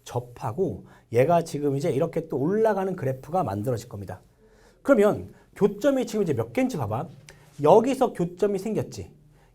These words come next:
여기서 교점이 생기고 더 올라가게 되면 위에서도 교점이 생겨. 어, 접선되니까 교점이 세 개네. 그러면 여기에 있는 요놈이 기울기 양수니까 Y는 X 마이너스 K,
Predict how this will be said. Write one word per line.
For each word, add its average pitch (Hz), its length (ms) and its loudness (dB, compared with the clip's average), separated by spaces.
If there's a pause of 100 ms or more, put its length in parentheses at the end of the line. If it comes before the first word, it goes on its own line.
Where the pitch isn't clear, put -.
여기서 226 460 6
교점이 202 400 -2
생기고 196 540 2
더 147 100 -2
올라가게 233 520 6
되면 175 420 0
위에서도 240 580 0
교점이 175 300 0
생겨. 175 180 2
어, 220 220 8 (320)
접선되니까 226 1000 -6
교점이 180 460 -6
세 220 260 -6
개네. 123 520 -6
그러면 147 480 0 (600)
여기에 220 480 6
있는 262 140 2
요놈이 175 320 2
기울기 190 280 -2
양수니까 131 540 -2
Y는 135 580 0
X 135 680 -2
마이너스 151 800 -4
K, 135 360 -6